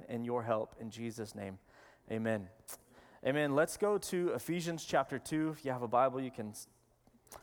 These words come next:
flip over there. I'm gonna start in verse four,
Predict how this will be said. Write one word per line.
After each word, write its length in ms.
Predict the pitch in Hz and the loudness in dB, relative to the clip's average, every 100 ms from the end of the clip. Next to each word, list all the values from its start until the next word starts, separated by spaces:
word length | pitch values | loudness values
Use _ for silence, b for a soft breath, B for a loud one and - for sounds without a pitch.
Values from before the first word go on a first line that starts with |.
| B | B
flip 220 | - 135 | -2 2
over 160 | 139 131 | 4 4
there. 160 | 131 135 | 6 6
I'm 80 | 131 | 4
gonna 140 | 120 | 0
start 240 | - 123 | 4 4
in 80 | 107 | 4
verse 380 | 117 113 - - - _ - - | 0 0 -2 -12 -16 _ -14 -2
four, 340 | 156 127 143 | 2 2 0